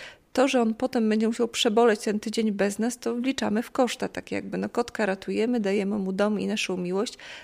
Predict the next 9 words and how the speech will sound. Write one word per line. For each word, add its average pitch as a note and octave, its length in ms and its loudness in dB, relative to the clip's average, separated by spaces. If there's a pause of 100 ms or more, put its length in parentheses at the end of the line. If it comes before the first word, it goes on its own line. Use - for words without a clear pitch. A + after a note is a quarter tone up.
a - 120 4
to, A3+ 160 2
że B3+ 120 0
przez - 260 -4
tydzień G#3+ 300 -2
nas A3 260 -2
nie A3+ 100 2
będzie, G3+ 360 -2 (160)
trudno. A3+ 380 2